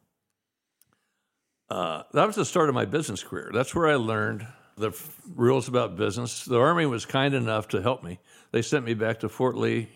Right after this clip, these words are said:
Virginia, to go to school for a limited period of time. And also from there, I went up to Cornell in Ithaca, New York, and they have a ho-, they're a great hotel and restaurant school. So I went up there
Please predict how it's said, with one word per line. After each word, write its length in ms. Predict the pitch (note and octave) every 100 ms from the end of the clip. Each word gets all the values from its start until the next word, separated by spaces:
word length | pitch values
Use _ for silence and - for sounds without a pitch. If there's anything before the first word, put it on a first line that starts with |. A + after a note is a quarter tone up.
| -
Virginia, 460 | B2 G#2+ G#2 G2+ G2+
to 60 | F#2
go 120 | G2
to 80 | F#2
school 440 | - F#2+ F#2+ G#2+ _ - - - _
for 360 | - G#2+ F#2+
a 140 | F#2+ -
limited 360 | B2+ B2 G2
period 240 | - F#2+ E2
of 60 |
time. 300 | - F2+ G2 -
And 120 | G2+
also 360 | A2 C3 - A2
from 180 | - A2+
there, 220 | C#3 B2+
I 40 |
went 200 | A2+ A#2+
up 120 | A2 -
to 100 | G2+
Cornell 600 | - G2 G#2+ G#2 F2+ - - - -
in 140 | G#2 G2+
Ithaca, 300 | A2+ G2 F#2
New 100 | G2
York, 420 | F#2+ G2 G2 -
and 180 | - G2
they 120 | A2+
have 140 | A#2+ G2
a 80 | F2+
ho-, 240 | A2+ G#2
they're 160 | A#2 B2+
a 60 | F2+
great 260 | G#2+ G2
hotel 340 | G2 G2+ G2+ G2
and 80 |
restaurant 360 | F2+ G2+ G2 E2
school. 420 | - G#2 F2+ - _ - - - - -
So 120 | - G#2+
I 60 |
went 200 | G#2 B2
up 120 | B2+ -
there 320 | A2 F#2+